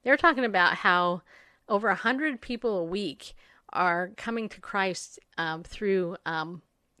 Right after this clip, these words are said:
through different ministries because they they are seeing the need. And, and let's just be honest and real, okay?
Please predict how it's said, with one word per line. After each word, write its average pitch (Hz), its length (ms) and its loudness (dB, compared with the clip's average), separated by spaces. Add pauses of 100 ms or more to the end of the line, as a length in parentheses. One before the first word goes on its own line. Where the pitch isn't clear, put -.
through 214 160 -8
different 240 320 0
ministries 190 800 -8
because 190 480 -6
they 190 480 -2 (760)
they 202 600 -2 (140)
are 202 160 0
seeing 240 580 -4
the 180 80 -4
need. 185 440 -6 (500)
And, 208 280 -4
and 226 140 -2
let's 285 220 0
just - 240 -2
be 190 140 0
honest 180 420 0
and 170 160 -6
real, 175 300 -2
okay? 180 440 -4